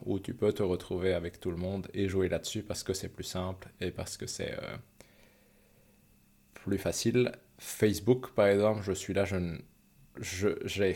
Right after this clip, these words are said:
je vois tout le côté réseau social qu'ils ont,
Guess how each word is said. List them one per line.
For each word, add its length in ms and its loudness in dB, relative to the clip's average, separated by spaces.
je 160 2
vois 240 6
tout 160 2
le 120 4
côté 380 2
réseau 340 0
social 840 -2
qu'ils 300 -4
ont, 100 -4